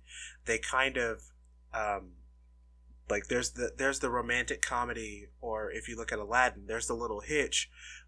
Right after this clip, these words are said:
where Anastasia finds out that Dimitri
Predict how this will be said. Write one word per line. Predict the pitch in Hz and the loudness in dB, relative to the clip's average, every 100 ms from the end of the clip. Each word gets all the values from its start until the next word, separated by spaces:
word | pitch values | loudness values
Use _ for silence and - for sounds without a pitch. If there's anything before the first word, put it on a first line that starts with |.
| - | -2
where | 110 104 101 101 - - - | 2 2 0 -4 -8 -12 2
Anastasia | 147 143 143 135 127 127 | 6 6 6 6 6 6
finds | 127 117 110 | 8 6 6
out | 113 113 | 4 4
that | 113 - | 0 -4
Dimitri | 107 104 110 - 104 101 98 | -8 -6 -2 -2 -2 -4 -8